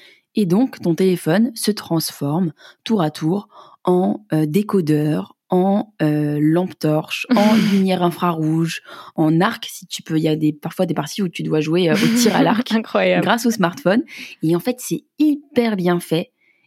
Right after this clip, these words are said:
Speaker 1: Et, euh, et on reste en haleine comme ça pendant soixante minutes au moins, parce que, bah, souvent, on dépasse le chronomètre, en tout cas, nous,
Speaker 2: <laughs>
Speaker 1: quand on y joue à la maison. <laughs> Mais, euh, mais c'est vraiment génial. Il y a plusieurs niveaux, en fait.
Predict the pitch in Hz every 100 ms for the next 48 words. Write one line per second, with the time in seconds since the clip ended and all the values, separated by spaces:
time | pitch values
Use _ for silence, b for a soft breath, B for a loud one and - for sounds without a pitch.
0 | _ 170 156 151 147 151 156 - 165 160
1 | 156 196 226 - - 156 165 160 170 220
2 | 214 160 156 170 185 160 156 160 170 -
3 | - 175 175 185 170 165 160 180 - -
4 | 175 165 160 233 160 - 147 143 - 151
5 | 156 160 160 B B B B - 151 156
6 | 147 160 - 151 - 151 151 156 - 156
7 | - 151 151 151 151 160 185 208 - 151
8 | 151 147 160 151 151 147 190 - 233 -
9 | - - 247 302 294 339 403 381 359 349
10 | - 185 170 156 151 147 151 151 - 151
11 | 143 151 151 190 226 151 147 160 147 156
12 | 202 165 151 - 185 190 196 160 147 156
13 | 151 151 147